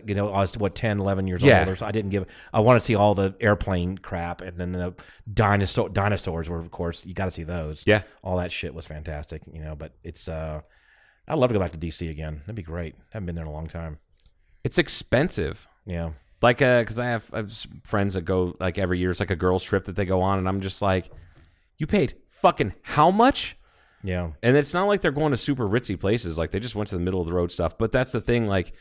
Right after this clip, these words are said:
Speaker 2: I've heard about D C is that, uh, like, fifty percent of the people that live there, they don't need to be there. Like, they're, they're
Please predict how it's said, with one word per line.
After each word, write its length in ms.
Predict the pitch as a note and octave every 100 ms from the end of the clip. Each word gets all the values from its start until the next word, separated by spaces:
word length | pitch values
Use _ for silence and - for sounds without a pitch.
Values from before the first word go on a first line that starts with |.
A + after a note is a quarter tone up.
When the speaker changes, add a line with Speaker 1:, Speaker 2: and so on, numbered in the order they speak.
| - - -
Speaker 2:
I've 140 | A2
heard 160 | A#2+ A2
about 180 | G#2
D 140 | G#2+ G#2
C 200 | - G#2
is 120 | F2+
that, 240 | F#2+ F2 G2+
uh, 320 | F#2 F2 E2 - _ _ _ _ -
like, 200 | F2+ - _ _ -
fifty 380 | - A#2+ A#2+ A2+
percent 260 | G#2+ G#2+
of 60 | G#2
the 100 | G2
people 240 | A2 A2+ G2
that 160 | F#2+
live 200 | F#2 F#2
there, 340 | F#2+ G#2 G#2+ G#2+ G2
they 120 | G#2
don't 180 | G2+ F#2
need 160 | F#2
to 60 | F2
be 180 | D2+ E2+
there. 300 | F#2+ G#2 - - - _ _ _ _ _ _ _
Like, 160 | G2 F#2
they're, 240 | G2+ F2 G2
they're 300 | G2 F2+